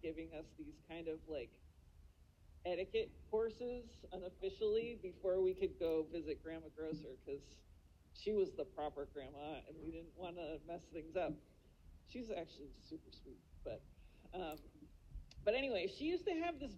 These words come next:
dream this recurring dream that in, for her was probably a recurring nightmare, that the president of the United States,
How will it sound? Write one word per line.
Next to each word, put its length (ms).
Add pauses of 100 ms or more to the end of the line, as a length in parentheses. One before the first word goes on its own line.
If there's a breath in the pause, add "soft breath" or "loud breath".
dream 600 (400)
this 240
recurring 640
dream 500
that 240
in, 180 (180)
for 120
her 220
was 140
probably 420
a 60
recurring 460
nightmare, 560 (760)
that 400 (680)
the 80
president 560
of 120
the 60
United 420
States, 640